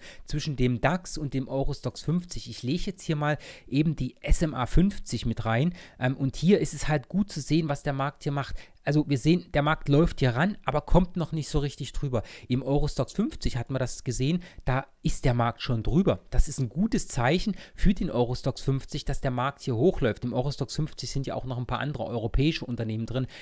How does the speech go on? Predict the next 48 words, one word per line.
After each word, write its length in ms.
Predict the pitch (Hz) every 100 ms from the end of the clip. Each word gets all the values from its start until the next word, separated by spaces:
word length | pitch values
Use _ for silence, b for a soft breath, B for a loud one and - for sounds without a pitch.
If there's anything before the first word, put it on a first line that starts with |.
| B -
die 100 | 151
im 80 |
dax 320 | 120 120 - 127
halt 140 | 120
fehlen. 260 | - 135 - B B
Das 160 | 117
heißt, 260 | 135 139 -
der 140 | 127 131
Eurostoxx 460 | 143 147 - -
fünfzig 500 | - 180 - - 117
zeigt 340 | - 123 156 156
momentan 460 | 143 139 127 139 B B
mehr 400 | 117 127 156 220
Stärke, 640 | - - 113 110 123 185 226 B B -
als 280 | 123 123 -
das 200 | 135 -
der 140 | 127
dax 360 | 156 170 - -
tut. 240 | 120 110
Und 160 | 110 156
das, 260 | 180 -
das 220 | - 160 165
ist 140 | -
interessant. 520 | 151 - 139 - 120 B B
Wir 120 | 120
haben 140 | 143 175
zwar 180 | - 120
hier 300 | 165 214 208 B -
im 140 | 151
Eurostoxx 460 | 156 160 - 147 -
fünfzig 420 | 147 - - -
auch 220 | - -
noch, 180 | 151 - B B
ähm, 260 | 135 139 - -
sag 260 | - 135
ich 120 | 151 151
mal, 160 | 131 - -
dieses 300 | 143 135 -
Hoch 180 | 202 -
hier 120 | 170
oben 160 | 135
rauszunehmen, 640 | 117 113 117 - 131 139 151
aber 320 | 117 151 180
dieser 280 | 156 - 131
Markt 380 | 117 135 - 135
notiert 480 | 123 - 165 196
mittlerweile 560 | 165 - 135 127 135 127
wieder 220 | 139 135